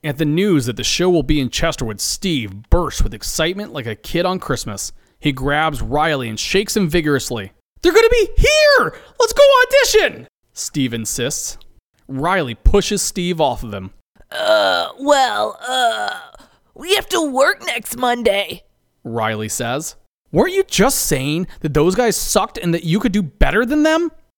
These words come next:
Speaker 1: asks Steve.
Speaker 2: "Well, yeah,"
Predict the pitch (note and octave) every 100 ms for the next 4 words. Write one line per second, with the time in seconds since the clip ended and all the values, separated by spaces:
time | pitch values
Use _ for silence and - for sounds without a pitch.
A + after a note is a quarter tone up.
0 | _ C#3 A2+ - - - - C3 A2 A#2
1 | - - - _ _ _ A#3+ A#3+ - -
2 | G3 G3 G3+ F#3+ B2+ _ _ _ _ -
3 | F3+ G#3+ F#3+ F#3 F#3 G#3 A#3 C4 G#3+